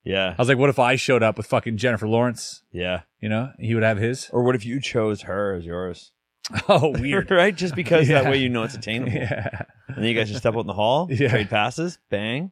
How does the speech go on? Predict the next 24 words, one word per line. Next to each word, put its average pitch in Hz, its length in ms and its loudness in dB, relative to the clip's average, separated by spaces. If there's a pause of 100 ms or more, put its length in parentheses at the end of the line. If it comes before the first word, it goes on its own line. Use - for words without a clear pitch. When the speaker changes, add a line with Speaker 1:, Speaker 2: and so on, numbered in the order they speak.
Speaker 2:
Yeah, 123 160 2
we 113 100 4
all 170 140 6
agreed 127 240 0
all 120 180 0
about 110 200 -8
it, - 40 -8
Speaker 1:
Yeah, 123 140 -6
Speaker 2:
right? 139 100 -10
Speaker 1:
it's - 120 -18
fine. 127 320 -8 (360)
Speaker 2:
That's - 120 -18
so 92 140 -12
funny. 95 220 -10 (180)
Speaker 1:
That'd 55 180 -12
be 71 60 -14
great. 78 220 -8 (120)
Speaker 2:
It 151 160 4
actually 139 400 0
is 110 380 -4
one 113 180 -6
of 107 40 -6
the 101 60 -6
funniest 107 720 -10